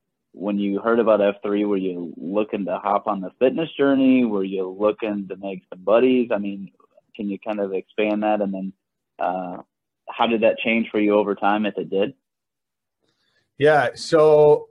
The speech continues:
Speaker 2: um, I had gone to the gym for a few years, right? And I don't know if anyone's ever done it. There's a, so, you know, Pony, there's a book, it's called Free to Lead. It kinda discusses a little bit in there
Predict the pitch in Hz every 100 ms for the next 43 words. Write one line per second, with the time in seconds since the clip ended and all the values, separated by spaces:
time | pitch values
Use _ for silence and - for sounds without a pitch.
0 | - 139 135 135 131 135 175 185 123 110
1 | 139 139 110 120 113 98 135 131 117 120
2 | 95 90 101 110 101 113 110 104 113 107
3 | 98 104 95 101 104 98 - _ 123 139
4 | 139 156 160 135 - _ _ _ - 151
5 | 143 131 127 131 117 131 120 110 107 98
6 | 135 127 - 120 101 139 120 117 117 -
7 | 117 151 151 110 - 143 127 123 110 104
8 | 123 131 120 110 127 120 107 104